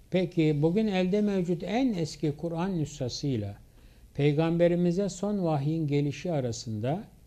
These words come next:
hiç fasıla var mı? Varsa ne kadar var? Bugün Peygamber Efendimizin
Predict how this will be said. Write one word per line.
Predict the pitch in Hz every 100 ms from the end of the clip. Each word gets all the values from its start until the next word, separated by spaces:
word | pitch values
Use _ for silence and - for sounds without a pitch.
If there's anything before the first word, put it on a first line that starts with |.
| - - - - - - - - - - - -
hiç | - 214 -
fasıla | 131 123 - 127 120
var | 120 123
mı? | 117 127 208 - - - - -
Varsa | 143 135 -
ne | 139 135
kadar | - 101 101
var? | 101 117 220 - - - - - - - - -
Bugün | 202 208 180
Peygamber | 147 175 170 202 220 226
Efendimizin | 202 196 196 196 190 170 190 139